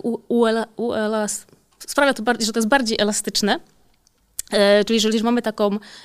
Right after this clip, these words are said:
e, szafę już stworzoną do przechowywania tych danych, to możemy na przykład sobie tutaj dopiąć dysk, bo potrzebujemy więcej przestrzeni dyskowej, a tam się kończy C P U, to dopniemy C P U.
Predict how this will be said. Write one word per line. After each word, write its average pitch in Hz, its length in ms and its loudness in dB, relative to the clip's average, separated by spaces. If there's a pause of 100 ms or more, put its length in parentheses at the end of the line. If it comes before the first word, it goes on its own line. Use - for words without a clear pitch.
e, 196 220 2
szafę 254 380 0
już 196 160 -4
stworzoną 196 600 -2
do 190 80 -8
przechowywania 196 520 -4
tych 190 140 -8
danych, 190 320 -6
to 370 80 -6
możemy 285 280 0
na 220 60 -2
przykład 196 240 -10
sobie 185 180 -10
tutaj 180 260 -10
dopiąć 262 320 -4
dysk, 320 440 -4 (360)
bo 214 100 -6
potrzebujemy 226 440 -4
więcej 247 240 -4
przestrzeni 233 400 -4
dyskowej, 214 440 -4
a 220 100 -4
tam 214 180 -4
się 208 220 -4
kończy 214 320 -6
C 226 120 -6
P 226 140 -2
U, 226 140 -4
to 214 120 -10
dopniemy 202 360 -4
C 208 120 -12
P 233 140 -4
U. 269 180 -2